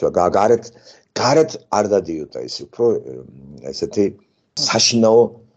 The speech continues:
პოლიტიკოსი იყო და ეხლა როგორ ავართ, ესე ბრჭყალებში. სულ გარეთ აღარ, კაცო, თექვსმეტი საათი ზოგან. მოდიხარ, იძინებ და გათენდება, მიდიხარ. სამას ორმოცდახუთ დღეში წარმოიდგინეთ, სამას ორმოცდახუთ,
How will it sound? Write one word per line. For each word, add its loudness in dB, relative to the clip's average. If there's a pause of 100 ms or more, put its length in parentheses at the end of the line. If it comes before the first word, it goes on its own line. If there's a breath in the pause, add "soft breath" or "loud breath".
(140)
პოლიტიკოსი 0
იყო -12
და -6 (200)
ეხლა 2
როგორ 2
ავართ, -4
ესე -6
ბრჭყალებში. -6 (520)
სულ -2
გარეთ 0
აღარ, 0
კაცო, -2
თექვსმეტი -2
საათი 0
ზოგან. -6 (400 soft breath)
მოდიხარ, 4
იძინებ 0
და 0 (100)
გათენდება, 0
მიდიხარ. -4 (600)
სამას -2
ორმოცდახუთ -2
დღეში 0
წარმოიდგინეთ, -4
სამას -8
ორმოცდახუთ, -6